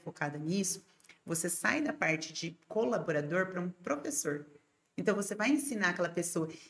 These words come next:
E, às vezes, por exemplo, é complicado ficar falando palavras em inglês,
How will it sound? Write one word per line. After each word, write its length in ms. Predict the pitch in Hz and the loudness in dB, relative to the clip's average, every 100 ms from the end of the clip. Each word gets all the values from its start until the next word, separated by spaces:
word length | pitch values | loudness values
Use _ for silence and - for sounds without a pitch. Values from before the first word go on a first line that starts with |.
| - | -2
E, 80 | 226 | 2
às 140 | 202 | 4
vezes, 260 | 214 214 214 | 6 4 4
por 120 | 185 | 0
exemplo, 500 | 170 165 156 151 156 - - - - | 0 0 0 -2 -8 -12 -20 -14 -10
é 40 | |
complicado 600 | 185 180 180 - 175 165 | -4 -2 -2 2 6 6
ficar 140 | - 165 | 4 0
falando 320 | - 160 160 | 4 4 4
palavras 480 | 160 156 156 160 156 | 6 8 8 4 0
em 40 | 160 | 0
inglês, 540 | 160 156 151 - - | 2 2 2 0 -6